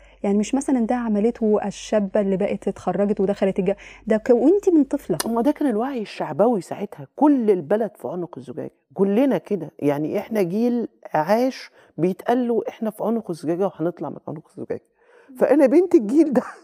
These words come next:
Speaker 1: في سؤال أنا أتمنى إن أنا أقوله بحساسية، لأنك انت على الرغم من الصدمة اللي كتبتيها بيها، بس برضو كنتي رهيفة. أنا عايزة أشرحه شوية، إنه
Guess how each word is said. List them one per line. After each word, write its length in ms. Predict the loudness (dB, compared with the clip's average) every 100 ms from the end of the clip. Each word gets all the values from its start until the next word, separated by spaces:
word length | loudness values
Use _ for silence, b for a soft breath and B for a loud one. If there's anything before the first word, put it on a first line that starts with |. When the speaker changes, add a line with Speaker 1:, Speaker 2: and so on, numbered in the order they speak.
| _ _ _ _ _ b b b
Speaker 1:
في 160 | 0
سؤال 400 | 2 2 2 2
أنا 140 | 2 2
أتمنى 320 | 2 4 4
إن 100 | 4
أنا 180 | 2 0
أقوله 540 | -2 0 2 4 4
بحساسية، 760 | 2 -4 -4 -4 0 2 2 2
لأنك 340 | 2 2 2
انت 160 | 0 2
على 300 | 2 2 2
الرغم 340 | 4 2 4
من 260 | 4 4 2
الصدمة 640 | 0 -6 0 0 2 2
اللي 140 | 0 -2
كتبتيها 560 | -4 -6 -4 -2 -2
بيها، 380 | -2 -2 -2 -4 -8 B B
بس 140 | -4 0
برضو 280 | 0 2
كنتي 340 | 2 2 2 0
رهيفة. 420 | 0 -2 -4 -8 -18 B B -2
أنا 100 | 2
عايزة 280 | 2 2 0
أشرحه 640 | -2 -2 -2 -2 -2 -2
شوية، 380 | -4 0 0 2 2
إنه 320 | 4 4 2